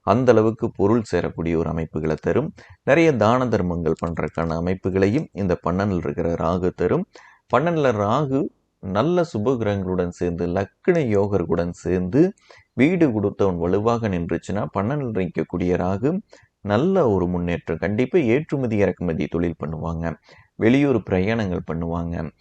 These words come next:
வெளியூர், வெளி மாநிலம், இந்த மாதிரி பிரயாணங்கள் மூலியமாக லாபத்தை தரக்கூடிய ஒரு அமைப்பு.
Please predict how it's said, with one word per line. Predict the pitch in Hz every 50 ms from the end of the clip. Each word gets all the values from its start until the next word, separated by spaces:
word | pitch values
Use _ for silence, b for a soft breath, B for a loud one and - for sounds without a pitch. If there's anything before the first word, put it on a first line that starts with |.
| b b b b b -
வெளியூர், | 101 107 113 107 98 92 95 95 90
வெளி | 87 92 95 101 107 107
மாநிலம், | 101 87 87 95 98 90 82 87 92 92 -
இந்த | - 107 98 95
மாதிரி | 98 101 104 110 -
பிரயாணங்கள் | - 101 101 104 123 143 139 135 131 117 101 95 95
மூலியமாக | 92 90 90 90 87 87 82 85 95 92
லாபத்தை | 90 85 87 87 95 95 - - 73
தரக்கூடிய | - - 80 82 - - 85 90 90 90
ஒரு | 87 85 80
அமைப்பு. | 80 78 76 - _ - 73 80